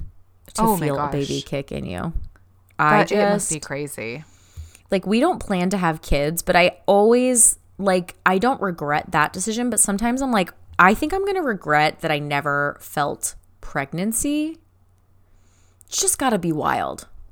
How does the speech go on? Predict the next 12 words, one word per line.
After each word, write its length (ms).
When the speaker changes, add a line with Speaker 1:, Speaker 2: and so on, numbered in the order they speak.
Speaker 2:
Renee, 280
you 200
should 200
go 140
surrogate 640
for 120
somebody 380
Speaker 1:
Just 200
Speaker 2:
then. 160
Speaker 1:
go 180
be 160
a, 60